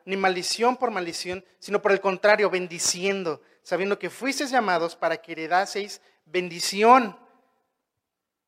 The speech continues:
Fuisteis llamado para poder, eh,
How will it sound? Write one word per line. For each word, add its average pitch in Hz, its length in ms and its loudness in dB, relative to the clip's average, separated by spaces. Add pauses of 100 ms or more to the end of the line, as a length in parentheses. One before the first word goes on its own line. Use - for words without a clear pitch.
(380)
Fuisteis 269 340 -4
llamado 233 480 4 (300)
para 214 200 0
poder, 240 460 6 (1500)
eh, - 220 -20